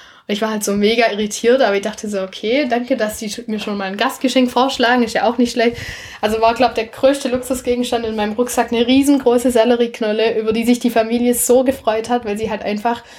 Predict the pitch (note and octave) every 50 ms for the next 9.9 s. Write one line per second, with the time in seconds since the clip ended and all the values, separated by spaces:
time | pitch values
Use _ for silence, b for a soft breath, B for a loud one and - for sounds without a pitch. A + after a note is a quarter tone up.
0 | B B B A3 G#3 G3+ G#3 G#3+ G#3 - G#3+ G#3 A3+ - - - B3 B3+ B3 -
1 | - C4 B3+ C4 C4 C4 C4+ C4 C#4 C4+ A#3 A3+ A3 A#3 A3 G#3+ G#3 - - A3+
2 | A3 A#3 A#3+ A#3 A#3 A#3 - A#3+ A3+ A3 A3 A3 G#3 G#3+ G#3+ G#3 - A#3 A#3 A#3
3 | A3+ A3+ A3+ A#3 A#3 A#3 A#3+ C4 B3+ - A3 G3+ F#3+ F#3+ G3+ G#3+ G#3 G#3 - A3
4 | G3 F#3+ G3+ - - G3+ G#3 G3+ - A3+ G#3 G#3 - G#3+ G3+ G3+ G#3 G3+ F#3+ -
5 | G3 G#3 G#3 A3 A#3 A#3 - - B3 - - A#3+ C4 B3+ - A#3+ G3 - G3 G3+
6 | G3+ - G3+ G#3 - A3+ A3+ B3 B3+ B B B B B B B B B A#3 A3+
7 | A3 A3 G#3+ G#3+ A3 A3 G#3+ G#3 G#3 G#3 A3 A3+ A3+ - A#3+ A#3+ A#3+ - A3+ A3+
8 | A3+ G#3+ A3 G#3 G#3 G#3 - G#3 G#3+ A3 G#3 G3+ G3+ G3+ - - G#3+ G#3 G3+ G3+
9 | G3+ G3 G3 F#3+ F#3+ - - - G3+ G3+ G3 G3 F#3+ G3 G3 G3+ G3+